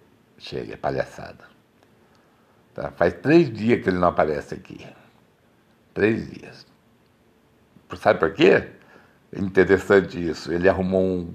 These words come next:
um negócio aí pra tirar entulho, não sei da onde.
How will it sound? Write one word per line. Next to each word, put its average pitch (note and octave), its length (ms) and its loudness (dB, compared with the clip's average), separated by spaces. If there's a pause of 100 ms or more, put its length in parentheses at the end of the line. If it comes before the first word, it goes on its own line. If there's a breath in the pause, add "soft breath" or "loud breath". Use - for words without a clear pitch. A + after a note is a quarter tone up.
(140)
um D#2 60 -14
negócio E2+ 420 -4
aí F2 40 -6
pra F2+ 140 -2
tirar F2 320 -4
entulho, E2+ 580 -6
não E2 140 -10
sei G2 240 -10
da E2+ 180 -8
onde. - 400 -8